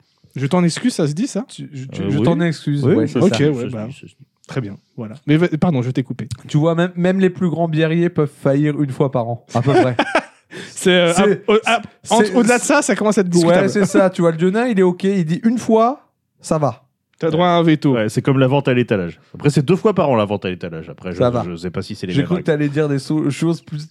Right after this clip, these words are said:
Speaker 2: plus tragiques.
Speaker 3: Non, non.
Speaker 2: <laughs> Mais, euh, non, franchement, des, des semaines chillax, mais qui, euh,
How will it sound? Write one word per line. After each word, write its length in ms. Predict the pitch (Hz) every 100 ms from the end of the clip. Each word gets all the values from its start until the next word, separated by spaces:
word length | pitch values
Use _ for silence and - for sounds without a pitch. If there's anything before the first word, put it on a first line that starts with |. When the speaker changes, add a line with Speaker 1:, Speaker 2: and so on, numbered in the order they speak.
| _
Speaker 2:
plus 140 | 160
tragiques. 320 | 156 139 165 - - -
Speaker 3:
Non, 100 | 185
non. 0 |
Speaker 2:
<laughs> 1040 | 175 269 247 285 247 240 254 208 220 180 311 - _ _ _ _ _ _ _ _ -
Mais, 180 | 131 147
euh, 180 | 151 170
non, 160 | 339 403 349 -
franchement, 340 | 175 226 277
des, 600 | 165 143 139 135 135 131 131 - 156
des 340 | 131 131 131
semaines 360 | 127 156 151 143
chillax, 520 | - 170 330 - -
mais 160 | 147
qui, 320 | 135 - 143 131
euh, 240 | 120 117